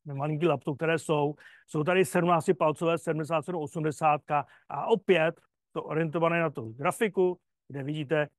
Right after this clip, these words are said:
že tam jsou R T Xové karty. Opět, ano. Samozřejmě to nejsou jediné notebooky, které Dell má.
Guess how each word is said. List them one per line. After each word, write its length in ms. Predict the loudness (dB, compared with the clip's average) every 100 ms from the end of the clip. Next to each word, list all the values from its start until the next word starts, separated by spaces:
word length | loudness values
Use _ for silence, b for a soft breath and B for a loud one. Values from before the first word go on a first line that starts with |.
| -8
že 60 |
tam 160 | -4 -4
jsou 140 | -4
R 120 | -6
T 200 | 2 2
Xové 300 | 2 2 2
karty. 320 | 2 -2 -6 -12 _ _ _ _ _ _ _ -10
Opět, 300 | -6 -6 -6 _ _ -8
ano. 220 | -2 -2 -4 _ _ _ _ _ _
Samozřejmě 480 | 0 2 4 6 4
to 160 | 4 4
nejsou 460 | 4 4 4 2 0
jediné 380 | -2 0 0 2
notebooky, 500 | 0 -2 -4 -6 -4
které 240 | -2 0
Dell 180 | 0 0
má. 360 | 0 0 -2